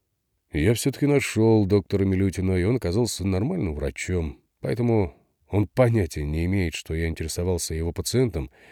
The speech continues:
да и не должен узнать». «А бумажки откуда?» «Его медсестра чуть менее принципиальна». «Я тут ничего не понимаю», пожаловалась Александра, возвращая карту. «Ну или почти ничего.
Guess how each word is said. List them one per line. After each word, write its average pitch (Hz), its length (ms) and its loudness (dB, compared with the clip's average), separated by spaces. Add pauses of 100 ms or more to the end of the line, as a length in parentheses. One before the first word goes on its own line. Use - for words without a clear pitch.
(140)
да 120 120 2
и 135 100 6
не 139 140 4
должен 139 380 -4
узнать». 117 400 -10 (1000)
«А 98 200 0
бумажки 101 580 2
откуда?» 101 340 -6 (760)
«Его 135 240 6
медсестра 151 600 0
чуть - 280 -4
менее 107 360 2
принципиальна». - 720 -4 (840)
«Я 117 260 4
тут 139 200 0
ничего 123 260 0
не 120 80 0
понимаю», 92 460 0 (320)
пожаловалась 80 600 0
Александра, 120 460 -2
возвращая 78 480 -4
карту. - 400 -12 (340)
«Ну 156 140 2
или 131 100 2
почти - 360 -4
ничего. 71 400 -8